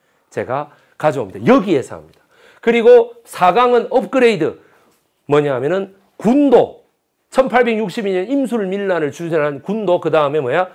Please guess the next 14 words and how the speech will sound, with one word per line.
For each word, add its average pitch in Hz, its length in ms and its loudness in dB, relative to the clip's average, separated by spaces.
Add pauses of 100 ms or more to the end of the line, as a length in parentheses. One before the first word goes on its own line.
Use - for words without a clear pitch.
(380)
작년에 185 440 0
인기리에 190 480 -4
방송됐던 120 560 -8
녹두꽃에서 170 960 -2 (800)
임술밀란부터 208 1400 -2
갑오농민 185 720 0
전쟁, 127 420 -8
동학 254 380 2
전쟁에 147 420 -4
이르기까지의 131 920 -4 (300)
모든 147 460 -2
그 120 460 -4 (220)
민중들의 185 720 -2
삶을 135 600 -6